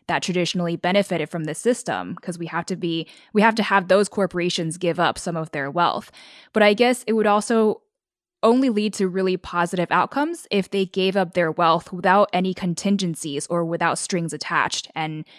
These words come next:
using these opportunities as an exchange for their ability to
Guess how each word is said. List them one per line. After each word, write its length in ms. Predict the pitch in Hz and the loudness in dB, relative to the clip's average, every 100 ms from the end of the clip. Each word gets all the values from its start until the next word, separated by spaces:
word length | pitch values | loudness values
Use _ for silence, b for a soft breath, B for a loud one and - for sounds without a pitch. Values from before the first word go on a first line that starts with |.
| b | b
using 360 | 190 208 202 196 | 0 2 4 2
these 220 | 175 165 | 0 -2
opportunities 720 | 165 170 - 180 180 165 160 - | -4 -4 -4 -2 -2 -4 -4 -2
as 220 | 156 156 | -2 -2
an 80 | 165 | -8
exchange 800 | 160 - 226 214 175 165 - - | -8 -6 -2 0 -2 -4 -8 -8
for 480 | - 175 165 156 151 b b b | -4 -2 0 -2 -6 b b b
their 180 | 196 208 | 2 4
ability 560 | 190 185 180 165 160 156 | 4 2 0 0 -4 -6
to 540 | - 180 160 156 156 | -6 -4 -4 -4 -8